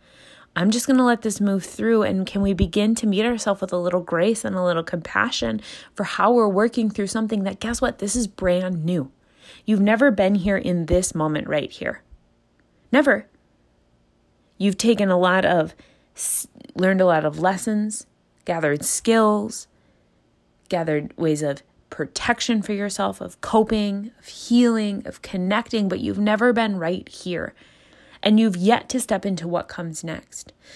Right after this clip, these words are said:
So knowing that you are doing the best that you can do right here, right now, that you've been doing the best that you can do in every moment before, and allowing there to be a little bit of space for things to not go as your mind tells you is perfect or imperfect, and just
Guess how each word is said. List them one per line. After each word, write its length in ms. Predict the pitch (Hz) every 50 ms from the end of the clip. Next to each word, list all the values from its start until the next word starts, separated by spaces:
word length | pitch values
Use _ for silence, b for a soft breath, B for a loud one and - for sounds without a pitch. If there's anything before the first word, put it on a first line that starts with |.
| B B B
So 200 | B - - 226
knowing 500 | 208 208 220 226 247 269 277 269 247 240
that 180 | 190 180 170 -
you 160 | 185 190 202
are 100 | 208 208
doing 180 | 190 208 202 185
the 100 | 175 165
best 300 | - 175 175 196 190 -
that 80 | -
you 140 | 226 220 202
can 120 | - 202 190
do 160 | 185 190 185
right 240 | 160 165 160 165 160
here, 280 | - - 190 190 190
right 200 | 190 180 180 -
now, 260 | - 151 143 143 147
that 120 | 160 - -
you've 180 | - 180 175
been 200 | 160 185 180 175
doing 280 | 156 185 214 254 285 277
the 100 | 262 226
best 220 | 180 160 160 -
that 140 | - - -
you 100 | - 185
can 160 | - - 185
do 140 | 165 170 170
in 100 | 160 156
every 280 | - 170 170 170 180 170
moment 360 | 170 160 160 160 151 151 143
before, 720 | - 143 - - - 240 269 285 240 - - - - - - B B B B B B B B B B B B
and 140 | - 196 185
allowing 560 | 180 185 190 185 185 180 180 214 240 262 247
there 160 | 226 208 190
to 100 | 190 190
be 120 | 170 180 185
a 80 | 180
little 240 | 175 175 175 175 175
bit 120 | 170 175 165
of 120 | 156 160
space 680 | - - - - 247 262 226 214 214 - 202 - - - B B B B B
for 120 | - 202 196
things 300 | 196 196 196 202 190 -
to 120 | - 208
not 260 | 196 190 175 - - -
go 260 | - 185 185 180 185
as 200 | - 170 170 165
your 100 | 175 170
mind 400 | 170 180 185 240 285 285 262 233
tells 340 | - 190 190 185 185 170 156
you 140 | 170 165 160
is 140 | 165 160 -
perfect 400 | - - 190 180 - 170 - -
or 80 | - -
imperfect, 520 | 220 220 226 208 196 190 180 180 175 175 - -
and 240 | 165 170 185 170
just 480 | - - - 202 208 202 185 - - -